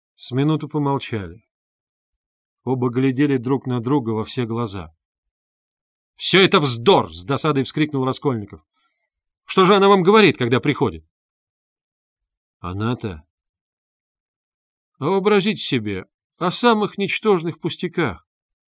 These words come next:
И подивитесь человеку. Меня ведь это-то и сердит. В первый раз вошла в дверь, а вы, говорит, Аркадий Иванович, сегодня за хлопотами и забыли в столовую часы завести.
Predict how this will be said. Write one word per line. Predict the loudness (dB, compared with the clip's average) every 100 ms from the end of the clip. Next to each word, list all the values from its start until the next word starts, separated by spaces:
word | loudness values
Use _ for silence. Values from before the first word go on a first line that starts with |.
| _ _ _ _ _
И | -10
подивитесь | -6 -2 2 2 2 -2
человеку. | -6 -4 -2 0 0 -2 -12 -20 _ _ _ _ _ _ _ _ _ _ _ _
Меня | -6 0 4
ведь | 4 4
это-то | 0 0 0 2
и | 2
сердит. | 2 0 2 0 -2 -6 -6 _ _ _ _ _ _ _ _ _ _ _
В | _
первый | 0 4 4 4
раз | 4 2 -2
вошла | -6 -8 -4 -2 -2
в | -4
дверь, | 0 0 0 _ _ _ _ _ _ _ _ _ _ _
а | -2
вы, | 2 4
говорит, | 4 4 4 4 -4 -6
Аркадий | -6 -2 0 2
Иванович, | 2 2 -2 -2 -4
сегодня | 0 2 2 2 -2
за | -2 -2
хлопотами | 0 0 0 -4 -2 -2 -4 _ _ _ _ -4
и | -2
забыли | 2 2 2 4 2
в |
столовую | 0 0 2 4 2
часы | 0 -4 -2 -4
завести. | -2 -4 -6 -12 -20 -20